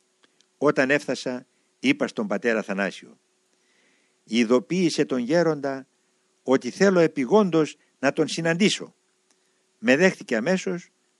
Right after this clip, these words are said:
αν και ήταν ακατάλληλη η ώρα. Μόλις κάθισα, με ρωτάει, «Τι έχεις;»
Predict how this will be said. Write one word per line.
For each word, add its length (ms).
αν 220
και 120
ήταν 200
ακατάλληλη 600
η 40
ώρα. 320
Μόλις 340
κάθισα, 420
με 80
ρωτάει, 500
«Τι 160
έχεις;» 420